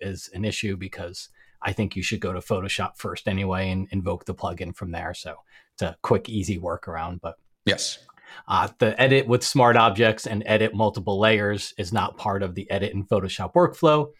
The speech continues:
Speaker 1: Yeah, but ne-, neither Brian or I have any idea if that's ever coming, but if I'm Adobe, I would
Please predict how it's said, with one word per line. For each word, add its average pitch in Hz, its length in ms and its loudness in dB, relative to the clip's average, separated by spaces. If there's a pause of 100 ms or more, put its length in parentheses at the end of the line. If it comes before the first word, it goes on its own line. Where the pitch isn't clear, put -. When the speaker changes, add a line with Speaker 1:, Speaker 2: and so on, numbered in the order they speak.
(680)
Speaker 1:
Yeah, 143 200 2 (360)
but 110 240 -2
ne-, 123 280 4
neither 135 260 6
Brian 147 320 6
or 143 100 6
I 151 140 6
have 135 260 4
any 156 220 6
idea 165 220 6
if 160 100 -2
that's 151 240 2
ever 147 180 0
coming, 160 580 0
but 117 300 -2 (720)
if - 320 -8
I'm 123 180 6
Adobe, 185 680 2
I 110 160 -4
would 117 400 0